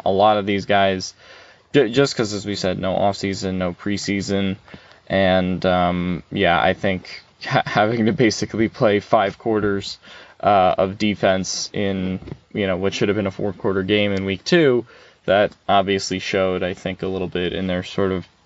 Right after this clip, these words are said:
you know, bend, don't break, uh, kind of defensive style instead of being a little bit more, um, aggressive. But I think the defense did what it could, um, given the situation.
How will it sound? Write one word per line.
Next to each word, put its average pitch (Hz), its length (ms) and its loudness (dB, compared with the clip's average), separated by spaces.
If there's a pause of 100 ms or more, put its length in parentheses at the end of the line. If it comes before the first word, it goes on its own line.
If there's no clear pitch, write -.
(140)
you 107 160 0
know, 95 100 2
bend, 107 500 0
don't 101 300 0
break, 95 680 -2
uh, 90 380 0
kind 95 340 0
of 90 160 0 (220)
defensive 98 400 0
style 90 560 2
instead 90 300 -2
of 87 100 -6
being 92 240 -2
a 92 80 -2
little 92 160 0
bit 92 180 0
more, 90 400 0 (500)
um, 82 440 -2 (120)
aggressive. 98 400 0
But 120 240 2 (400)
I 120 120 2
think 147 200 2
the 127 60 -2
defense 120 420 -2
did 117 100 2
what 110 140 2
it 95 100 -2
could, 110 360 2 (360)
um, 95 420 0 (140)
given 110 260 2
the 101 80 -2
situation. 98 880 -2